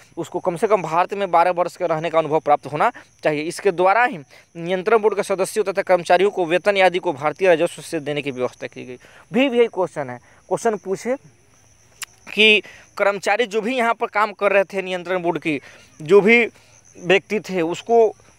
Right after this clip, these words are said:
वेतन कहाँ से दिया जाए, तो यह निर्धारण किया कि अब भाई उसको वेतन भी दिया जाएगा, तो कहाँ से देगा? भारतीय रा-, जो है राजस्व से दिया जाएगा। यह व्यवस्था कब तक काम रही? उन्नीस सौ उन्नीस तक। तो मुझे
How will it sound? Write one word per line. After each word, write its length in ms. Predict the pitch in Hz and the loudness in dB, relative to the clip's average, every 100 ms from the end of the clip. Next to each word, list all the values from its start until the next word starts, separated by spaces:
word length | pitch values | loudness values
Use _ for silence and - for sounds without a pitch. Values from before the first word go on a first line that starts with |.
| _ _ 175 | _ _ -6
वेतन 440 | 156 220 311 320 | 0 0 2 -2
कहाँ 280 | - 233 233 | 0 0 0
से 140 | 226 | -2
दिया 200 | 190 190 | -4 -2
जाए, 160 | 180 202 | 0 0
तो 140 | - | 0
यह 120 | 202 190 | 0 2
निर्धारण 480 | 190 175 175 208 | 2 0 0 0
किया 220 | 214 208 202 | 0 2 2
कि 120 | 202 | 2
अब 120 | 196 | 4
भाई 120 | 196 | 4
उसको 280 | 196 - 190 | 2 -2 -4
वेतन 360 | 175 185 254 262 | -2 -2 0 0
भी 120 | 247 | 0
दिया 200 | 214 214 | 4 4
जाएगा, 240 | 202 196 | 6 4
तो 80 | 185 | 2
कहाँ 240 | 185 190 | 0 -2
से 80 | 190 | -2
देगा? 240 | 190 220 - - - | -2 -2 -6 -20 -10
भारतीय 640 | 139 147 160 - 208 254 - _ - | -2 -2 -2 -6 -8 -8 -10 _ -6
रा-, 200 | 160 170 | 0 0
जो 180 | 160 170 | 0 0
है 60 | 165 | 2
राजस्व 420 | 160 180 - 185 | 2 0 -4 -10
से 160 | - | -10
दिया 240 | 151 139 127 | -8 0 0
जाएगा। 360 | 120 120 120 120 - - 170 | 2 -2 -2 -8 -12 -10 0
यह 140 | 156 | 2
व्यवस्था 460 | 147 151 143 - 180 | 4 2 2 -2 -4
कब 200 | 190 185 | -2 -2
तक 120 | 196 | -2
काम 180 | 190 185 | 0 0
रही? 160 | 190 247 _ _ _ 156 | 0 -2 _ _ _ -6
उन्नीस 240 | 156 147 | -4 -4
सौ 120 | 208 - _ - | -4 -6 _ -14
उन्नीस 260 | 143 127 - | -12 -12 -10
तक। 120 | 127 - _ 175 | -12 -12 _ -6
तो 60 | |
मुझे 400 | 160 160 165 165 | -4 -2 0 -2